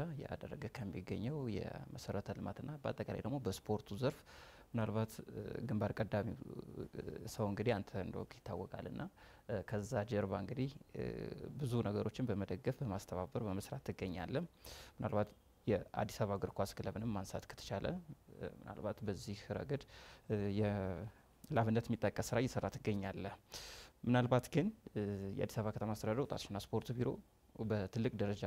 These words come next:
ከያዛቸው ፕሮጀክቶች መካከል አንዱ የአቃቂ ቃሊቲ ስቴዲየም እንደሆነ ይታወቃልና፣ ይሄ ስቴዲየም አሁን እንግዲህ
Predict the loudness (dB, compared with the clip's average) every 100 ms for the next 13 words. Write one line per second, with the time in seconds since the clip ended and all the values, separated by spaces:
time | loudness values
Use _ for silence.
0 | -2 -2 -4 -2 0 -2 0 -2 -2 -6
1 | -6 -6 -6 -6 -6 -4 0 0 0 -2
2 | -2 -4 -2 -2 -2 -4 -6 -10 -8 -4
3 | -4 -4 -4 -6 -4 -4 -4 -4 -6 -4
4 | -6 -6 -14 -16 -16 -18 -8 2 4 4
5 | 4 4 4 2 0 0 0 -2 0